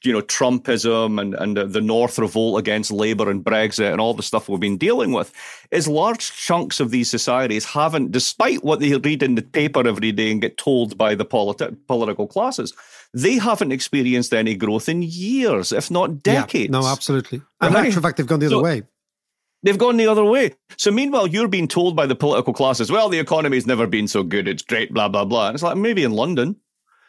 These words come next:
Speaker 1: maybe
Speaker 2: Yeah.
Speaker 1: in Dublin, but not out in the sticks. That's
Speaker 2: Yeah.
Speaker 1: been, that's, that's been degrowth and the really bad version of it. So my point being, you know, when you start to talk about growth, we are actually talking about massively different things sometimes.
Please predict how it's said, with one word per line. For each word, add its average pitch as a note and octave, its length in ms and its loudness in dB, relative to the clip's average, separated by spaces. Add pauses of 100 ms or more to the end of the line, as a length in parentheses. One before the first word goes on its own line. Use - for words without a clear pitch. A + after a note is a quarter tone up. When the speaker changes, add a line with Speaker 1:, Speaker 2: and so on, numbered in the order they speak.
(120)
Speaker 1:
maybe F3+ 260 2
Speaker 2:
Yeah. D#3 80 0
Speaker 1:
in A2+ 100 -2
Dublin, C#3 400 2
but B2+ 100 0
not D3 220 2
out G3 60 0
in C#3+ 100 -2
the A2 80 -2
sticks. - 500 -4 (200)
That's C3+ 240 2
Speaker 2:
Yeah. - 20 -6
Speaker 1:
been, B2+ 360 -2
that's, F3 220 0
that's F3+ 320 0
been D3+ 280 0
degrowth D#3+ 600 2
and B2+ 180 2
the A#2+ 80 4
really C3 300 2
bad D3+ 340 0
version G#2+ 380 -2
of F#2 140 -6
it. C#2 100 -8 (380)
So F#3+ 540 2 (100)
my E3+ 160 0
point B3 340 0
being, F3 340 0
you C#3+ 80 -2
know, D#3+ 100 0
when D3+ 180 0
you C#3+ 40 -2
start G#3+ 280 0
to F#3+ 80 -4
talk E3 260 0
about A#2+ 260 0
growth, C3 400 0
we C3+ 200 0
are E3+ 100 2
actually G3+ 240 -2
talking D3 340 0
about B2 200 0
massively A#2 500 0
different G#2+ 340 -4
things G#3 320 -4
sometimes. - 600 -8